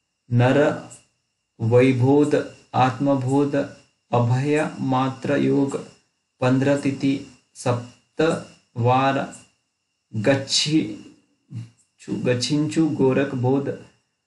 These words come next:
रोमावली, ज्ञान तिलक, ज्ञान चौतीसा तथा पंच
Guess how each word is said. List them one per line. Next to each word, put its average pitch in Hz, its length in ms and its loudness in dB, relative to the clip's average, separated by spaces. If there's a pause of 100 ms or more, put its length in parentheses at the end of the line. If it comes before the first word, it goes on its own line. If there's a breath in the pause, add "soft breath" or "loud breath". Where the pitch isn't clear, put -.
(280)
रोमावली, 139 920 4
ज्ञान 139 920 0 (200)
तिलक, 127 560 -2 (580)
ज्ञान 135 680 0
चौतीसा 135 1000 0 (920)
तथा 143 260 -4 (400)
पंच 139 320 -2